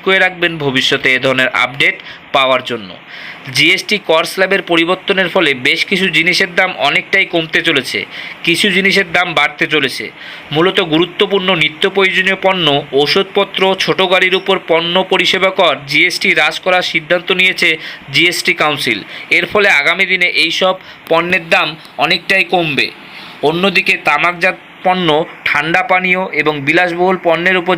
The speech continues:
জিএসটি বৃদ্ধি পেয়েছে, যার ফলে এগুলির দাম বাড়বে। কেন্দ্রীয়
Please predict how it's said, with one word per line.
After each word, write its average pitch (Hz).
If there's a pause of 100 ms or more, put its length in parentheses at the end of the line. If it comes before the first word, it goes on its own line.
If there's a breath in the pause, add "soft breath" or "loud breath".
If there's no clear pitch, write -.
জিএসটি 175
বৃদ্ধি 160
পেয়েছে, 143 (400 loud breath)
যার 151
ফলে 185 (140)
এগুলির 170
দাম 170
বাড়বে। 143 (340 loud breath)
কেন্দ্রীয় 185